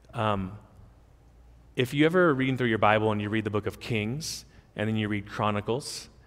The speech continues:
you think, "Why are both these in here?" <laughs> I mean, they're kind, they're kinda parallel and similar.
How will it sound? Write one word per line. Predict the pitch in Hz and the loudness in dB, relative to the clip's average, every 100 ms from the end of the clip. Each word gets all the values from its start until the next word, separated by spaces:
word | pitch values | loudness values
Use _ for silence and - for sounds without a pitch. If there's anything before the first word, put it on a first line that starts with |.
| - - - - - - - | -20 -20 -20 -20 -20 -20 -16
you | 98 | -6
think, | 107 92 - - - - - - - - - | -4 -4 -10 -20 -20 -20 -20 -20 -20 -20 -2
"Why | 175 | 4
are | 208 | 8
both | 180 170 | 8 8
these | 139 | 4
in | 160 | 4
here?" | 127 90 - - | 2 -2 -6 -12
<laughs> | - 113 - - - - - | -8 -8 -10 -20 -20 -16 -4
I | |
mean, | 120 | 0
they're | 127 | 0
kind, | 156 143 | 2 2
they're | 131 127 | 4 2
kinda | 120 135 107 101 - | 2 0 0 -2 2
parallel | 139 131 127 | 6 6 4
and | 120 | 2
similar. | - 131 131 | 0 2 2